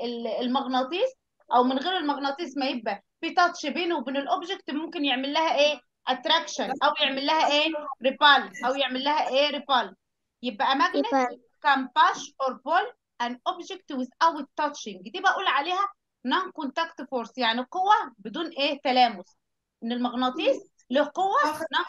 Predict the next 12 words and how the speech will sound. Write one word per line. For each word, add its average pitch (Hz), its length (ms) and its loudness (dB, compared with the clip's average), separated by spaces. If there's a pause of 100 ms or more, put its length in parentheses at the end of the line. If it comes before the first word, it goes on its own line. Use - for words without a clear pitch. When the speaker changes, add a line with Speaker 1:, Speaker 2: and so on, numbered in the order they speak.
(100)
Speaker 1:
contact 330 360 -2
force، 262 360 -6
بيجذب 320 440 -2
الأجسام 330 500 0
من 311 140 -2
غير 285 280 -6
إيه؟ 294 200 6
ما 262 220 0
يلمسها. 269 520 -2 (1500)
Speaker 2:
طبعا. 302 200 8
Speaker 1:
يبقى 254 160 4
ماجنت 349 420 0